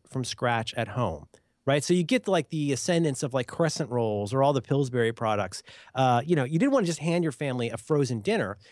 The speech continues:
but if you could take something and add ingredients to it and make it seem fresh. And so back in the day, you would get stuff like, uh, was it,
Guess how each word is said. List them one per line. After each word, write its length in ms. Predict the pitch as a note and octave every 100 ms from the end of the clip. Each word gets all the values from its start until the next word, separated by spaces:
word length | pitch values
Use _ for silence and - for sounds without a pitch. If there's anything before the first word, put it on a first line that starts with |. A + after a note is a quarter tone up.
| _
but 100 | D3+
if 100 | D#3
you 80 | B3
could 140 | A3
take 240 | - B3+ -
something 420 | D#3 G#2 A#2+ A#2
and 100 | B2
add 240 | - E3 E3+
ingredients 480 | C#3+ D3 C#3 B2+ -
to 220 | - F#3
it 200 | A2 - _ -
and 160 | C3
make 160 | D#3 D3+
it 120 | C3+
seem 340 | - F3 D#3+ C3+
fresh. 600 | - A#3+ C#3 - - - _ _ _ -
And 120 | A3+
so 160 | D4 C4+
back 180 | C4+
in 80 | C#4
the 60 | C4+
day, 100 | D4+
you 160 | B3
would 100 | A#3
get 140 | A3 C4
stuff 300 | - G#3 -
like, 280 | D#3 D3 D#3+
uh, 80 |
was 140 | D3+
it, 80 | D3